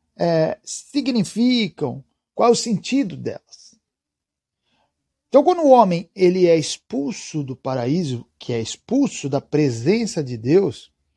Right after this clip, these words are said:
ele perde aquele que o conectava com a realidade. Então, o homem, na verdade, ele perde a conexão direta com a realidade. Direta assim, era no paraíso, uma conexão por meio de Deus.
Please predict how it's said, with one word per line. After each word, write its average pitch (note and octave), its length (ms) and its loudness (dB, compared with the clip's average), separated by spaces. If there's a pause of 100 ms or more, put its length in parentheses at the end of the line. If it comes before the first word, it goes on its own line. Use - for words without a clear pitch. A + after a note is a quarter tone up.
(160)
ele A3 220 6
perde G#3+ 540 2
aquele A#3 500 0
que A3 320 -6
o C#4+ 300 4
conectava G#3+ 840 0
com F#3+ 140 -2
a F3+ 40 2
realidade. C#3 600 -2
Então, G#3 240 -4
o G3+ 80 0
homem, A#3+ 320 4
na D#3 100 2
verdade, C#3 840 2 (560)
ele A#3 200 4
perde B3 560 2
a A3+ 80 -4
conexão A#3 840 -6
direta F3+ 520 2
com - 80 -6
a C#3+ 60 -2
realidade. C3 600 -4 (640)
Direta D4 320 6
assim, D#3 320 -8 (540)
era C3+ 380 2 (140)
no D#3 220 -2
paraíso, D3+ 640 2 (920)
uma E3 180 2
conexão G3 640 2
por B3+ 200 -2
meio G#3+ 220 4
de A#3+ 120 -2
Deus. F3 720 4